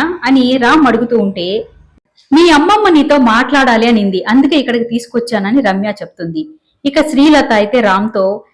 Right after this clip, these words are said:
"నన్ను క్షమించురా, నిన్ను అనవసరంగా తిట్టాను కదా, నాకు చాలా బాధగా ఉంది, అందుకే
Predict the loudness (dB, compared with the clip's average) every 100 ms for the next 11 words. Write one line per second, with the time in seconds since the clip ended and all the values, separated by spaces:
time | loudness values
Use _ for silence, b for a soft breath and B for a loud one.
0 | b -2 2 4 2 0 2 2 2 0
1 | 0 -4 B B 0 2 4 4 2 2
2 | 2 2 2 0 2 2 2 2 2 2
3 | 0 -2 -2 -2 0 0 0 0 0 -2
4 | -2 -4 -8 -2 0 0 0 0 0 -4